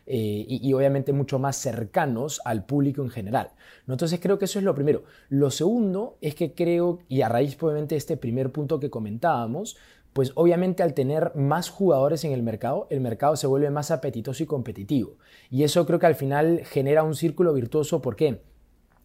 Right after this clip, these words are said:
Porque todos y cada uno de los presentes, como es el caso, por ejemplo, de Tri y las otras fintechs, y también, obviamente, los prestadores de servicios tradicionales o empresas un poco más como tradicionales,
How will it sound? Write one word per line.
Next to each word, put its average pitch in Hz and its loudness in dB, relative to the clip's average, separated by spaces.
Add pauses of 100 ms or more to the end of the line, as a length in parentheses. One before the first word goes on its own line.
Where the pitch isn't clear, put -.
(140)
Porque 123 -2
todos 180 0
y 117 -10
cada 151 4
uno 165 4
de 170 2
los 147 -2
presentes, 135 -4
como 123 -6
es 113 -6
el 131 -4
caso, 131 -4
por 117 -6
ejemplo, 120 -6
de 110 -4
Tri 180 -2 (200)
y 139 -10
las - -10
otras 131 0
fintechs, 160 0
y 127 -4
también, 147 2
obviamente, 151 2
los 139 0
prestadores 123 -4
de 131 -2
servicios 131 -4
tradicionales 117 -6
o 127 -4
empresas 120 -6
un 127 -4
poco 123 -6
más 117 -6
como 127 -8
tradicionales, 117 -8